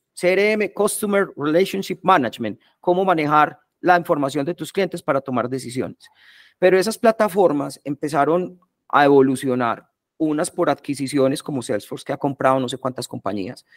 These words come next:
y también nace HubSpot con su filosofía de inbound marketing. Eh, ¿qué otras plataformas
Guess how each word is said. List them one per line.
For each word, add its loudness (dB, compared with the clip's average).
y 0
también 4
nace 0
HubSpot 0
con -8
su -6
filosofía 0
de 0
inbound 0
marketing. -4
Eh, 4
¿qué 4
otras 6
plataformas -4